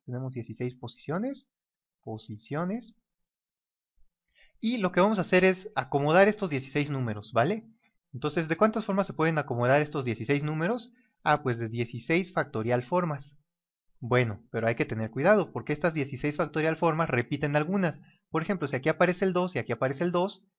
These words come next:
pues estos ordenamientos, que son dieciséis factorial, pues cuentan como diferente haber puesto este dos aquí, vamos a ponerle el dos A, y poner este dos acá. O sea, porque sí cuenta, digamos, distinto dos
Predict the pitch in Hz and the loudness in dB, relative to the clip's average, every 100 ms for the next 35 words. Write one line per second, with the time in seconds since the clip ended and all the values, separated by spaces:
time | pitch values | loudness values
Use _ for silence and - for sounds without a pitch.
0 | _ _ _ - 143 190 190 220 - 143 | _ _ _ -2 2 2 2 -4 0 2
1 | 135 135 139 160 156 180 180 127 143 151 | 2 2 0 -2 -2 -6 -6 -6 -2 -2
2 | 156 131 139 160 190 185 190 156 165 185 | -2 -2 0 0 0 0 2 4 4 0
3 | _ _ _ _ - 147 - 202 233 220 | _ _ _ _ -4 -2 4 4 6 2
4 | 160 135 127 127 143 160 165 131 147 156 | 0 0 2 4 2 4 6 6 4 0
5 | 165 175 - 151 147 135 131 160 202 143 | -4 -6 -6 -4 -2 -4 -4 -4 -2 -4
6 | 139 131 117 120 113 113 117 - 127 226 | -6 -8 -4 -4 -2 -4 -4 -2 -2 -2
7 | _ _ _ _ _ 143 131 135 135 151 | _ _ _ _ _ -4 -2 0 0 0
8 | 156 - - 135 147 131 139 147 220 220 | -2 -10 -4 -4 0 0 2 6 6 4
9 | - _ - 151 143 135 131 156 - 165 | -20 _ 2 2 2 0 -4 -6 -2 0
10 | 156 131 131 139 131 113 135 131 123 127 | 2 2 2 0 -4 -8 -6 -4 -2 0
11 | 135 165 - | -2 -2 -8